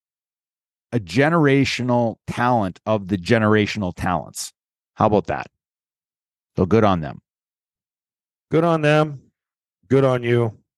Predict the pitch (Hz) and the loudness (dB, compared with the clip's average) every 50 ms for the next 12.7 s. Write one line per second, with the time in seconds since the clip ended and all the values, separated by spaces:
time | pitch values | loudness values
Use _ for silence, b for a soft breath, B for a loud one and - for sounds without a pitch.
0 | _ _ _ _ - - 113 110 107 117 110 104 92 82 76 76 73 - _ _ | _ _ _ _ 0 2 2 2 2 0 -2 -2 -2 -6 -10 -10 -12 -16 _ _
1 | _ _ _ _ - 135 170 180 - 160 151 156 170 185 190 - - 151 139 135 | _ _ _ _ -2 0 0 0 -2 -2 0 2 2 2 2 0 0 -2 0 0
2 | 143 147 147 147 - 139 143 - - 131 - - 151 147 147 143 123 110 - - | 0 0 0 0 0 -2 -2 0 -2 -4 0 0 2 2 4 2 0 -2 -4 -4
3 | 131 135 139 143 143 - - - 139 139 139 139 139 131 - - - 117 113 120 | -2 0 0 0 -2 -4 -2 0 2 2 4 2 0 -2 -4 -12 -10 -2 0 0
4 | 117 110 113 131 151 147 - - 170 175 180 165 127 139 135 123 - 131 123 131 | 0 2 2 2 2 2 2 0 0 2 2 0 0 -2 -4 -4 -4 -4 -4 -4
5 | 117 123 - - 131 131 131 131 127 120 - - 120 117 113 - - - 131 135 | -6 -6 -4 -2 0 2 2 4 2 2 0 0 -2 -2 -2 -4 -2 0 2 2
6 | 139 139 143 139 - - 127 127 127 123 - - 131 127 123 123 120 104 110 113 | 4 2 2 0 -2 -4 -2 -2 -2 -2 -2 -2 0 0 0 0 -2 -2 -2 0
7 | 113 110 113 123 127 110 - 139 139 143 160 160 - _ _ _ _ _ - - | 0 2 2 2 0 0 0 0 2 2 0 -2 -4 _ _ _ _ _ -6 -2
8 | 110 117 117 117 117 113 113 113 113 113 117 - - 120 120 117 - - 117 117 | 0 0 2 2 2 2 2 0 0 -2 -4 -4 -4 -4 -4 -2 0 0 0 2
9 | 113 113 113 113 113 104 - 123 107 - 113 104 - - 127 123 123 101 107 113 | 2 2 2 2 2 2 0 -2 -2 -2 -4 -6 -2 0 2 2 2 2 2 0
10 | 107 - 117 113 113 98 - - 110 113 110 107 110 107 95 - - 120 110 107 | 0 0 -2 -2 -2 -4 -6 -4 0 2 2 2 2 0 -2 0 0 0 0 0
11 | 107 107 98 - - - 117 110 107 - - - - - B B B B B B | -2 -4 -4 -4 -2 0 2 2 2 0 -4 -10 -12 -12 B B B B B B
12 | B B B B - 104 101 98 - 104 104 101 98 101 | B B B B -8 -6 -6 -4 -4 -6 -10 -10 -14 -16